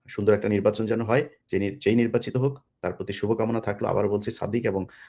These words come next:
আবিদ দুইজনের প্রতি শুভকামনা থাকলো, কারোর প্রতি কোনো ক্ষোভ নাই। আল্লাহর ওয়াস্তে বিএনপি-কে বলবো, বিএনপির হাইকমান্ড, আহ,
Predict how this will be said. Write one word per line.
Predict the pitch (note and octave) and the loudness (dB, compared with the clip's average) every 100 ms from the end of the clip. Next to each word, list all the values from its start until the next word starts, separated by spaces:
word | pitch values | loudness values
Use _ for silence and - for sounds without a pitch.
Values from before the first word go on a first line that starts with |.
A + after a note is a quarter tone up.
| _ | _
আবিদ | F#2 G#2 B2+ - - | 0 2 0 -2 -4
দুইজনের | G2 G#2+ G#2 | 0 0 0
প্রতি | G#2 A#2+ | -2 -2
শুভকামনা | A2+ A#2 A2+ A2+ G#2+ | 0 -2 -2 -2 0
থাকলো, | G#2+ - C#3 C3+ - - | -2 0 -2 -4 -14 -4
কারোর | G2 G#2 | 0 2
প্রতি | G#2 G#2 | 2 0
কোনো | G#2+ G#2+ | 0 2
ক্ষোভ | - A2+ | 6 6
নাই। | B2+ D#3 - _ - | 6 2 -2 _ 6
আল্লাহর | C3 D3 D3 | 10 12 12
ওয়াস্তে | C3+ C3+ G2+ E2+ - | 10 8 2 0 -4
বিএনপি-কে | F2+ G#2+ A2 A2+ A2+ | 0 2 2 0 2
বলবো, | B2 C3 | 2 2
বিএনপির | G#2+ G#2 G#2 | 2 2 2
হাইকমান্ড, | G#2 G2+ A2 A#2+ C#3 - - - _ | 0 -2 0 0 -2 -8 -16 -16 _
আহ, | F#2+ F2+ F2 | 2 4 2